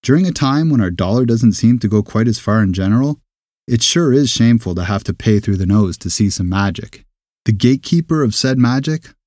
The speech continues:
Live Nation, has dominated the market for so long and stamped out any attempts at genuine competition along the way. Without any competition,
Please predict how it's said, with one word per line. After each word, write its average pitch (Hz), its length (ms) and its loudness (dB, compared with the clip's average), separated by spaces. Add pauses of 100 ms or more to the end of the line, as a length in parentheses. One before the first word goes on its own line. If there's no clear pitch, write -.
Live 110 280 2
Nation, 139 520 0 (140)
has 101 200 2
dominated 98 720 0
the 92 80 -2
market 95 400 -2
for 90 120 -6
so 135 300 -2
long 113 540 0
and 101 160 0
stamped 113 400 0
out 104 200 0 (120)
any 131 240 4
attempts 98 400 -2
at 92 100 -4
genuine 98 420 0
competition 98 680 -4
along 92 300 -2
the 87 80 -2
way. 92 340 -2 (540)
Without 110 260 2
any 127 180 4
competition, 120 800 -2